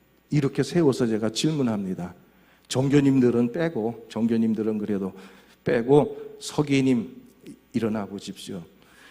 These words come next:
우리가 의인이 되어야 되고 의롭게 되어야 천국을 가는데 서기님 의인이십니까? 고개를 푹 숙이셔요. 그러면서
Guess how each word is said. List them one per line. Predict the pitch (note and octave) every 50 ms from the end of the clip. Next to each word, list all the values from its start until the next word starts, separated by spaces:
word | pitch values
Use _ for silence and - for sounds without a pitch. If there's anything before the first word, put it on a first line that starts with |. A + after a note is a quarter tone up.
| - - - _
우리가 | - - D3 D#3 D3+ F3+ F3+ E3+ -
의인이 | C#3 C#3 C#3 D#3 F3 F#3+ A3 A#3 B3 A#3 B3 B3 A#3+
되어야 | G#3 E3+ D3+ C#3+ C3+ B2+ A#2+ G#2
되고 | A2 A2 G2+ G2 G#2 F#2 G2 A2+ D#3 A3+ C4 - - - - _ _ _ _ -
의롭게 | A#2 C3 D#3 D3+ E3 E3 E3 F3+
되어야 | D#3+ D3 C3+ C3+ C3 C3 C#3 C#3 D#3
천국을 | D3+ - - G#3+ G#3 G3+ F3+ F3 D3 D#3 D3+
가는데 | D3 B2 D3 C#3+ D#3+ D#3 C#3+ A#2+ A#2 B2+ D#3 F3 D3+ A2 - - - - - _ _ _
서기님 | - - - - D#3 D3 C#3+ C#3+ C#3 C#3+ D3+ D3+
의인이십니까? | - B2+ C3 C3+ D3 D3+ C#3 C3 A#2+ B2+ B2+ B2+ B2 A#2+ A#2 - E3 F3 F#3 F3+ - - - - _ _ _ _ _ _ _ -
고개를 | - A2 A2+ G#2+ A2+ A#2 A#2
푹 | - - - - - F3 - - - - - -
숙이셔요. | - - - C3 A2 - - F2 E2 F2 G2 - _ _ _ _ _ _ _ _ _ _ _ _ _ _ _ _ _ _ _ _ _ _ _ _ _ _ _ _
그러면서 | - A#2+ A#2+ A#2 A2+ A2 G#2+ G#2+ G#2 G#2 G#2 G#2